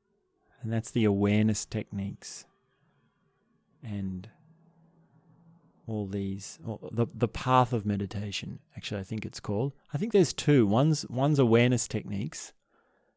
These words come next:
and one's active meditations or Osho meditations. So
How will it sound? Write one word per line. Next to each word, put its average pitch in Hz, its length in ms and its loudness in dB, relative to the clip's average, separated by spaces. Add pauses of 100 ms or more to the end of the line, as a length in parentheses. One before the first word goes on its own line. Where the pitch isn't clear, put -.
(280)
and 104 220 -2
one's 107 580 0 (840)
active 110 380 0
meditations 98 680 -6
or 98 160 -12 (140)
Osho 110 400 0
meditations. 95 840 -12 (1500)
So 101 580 -8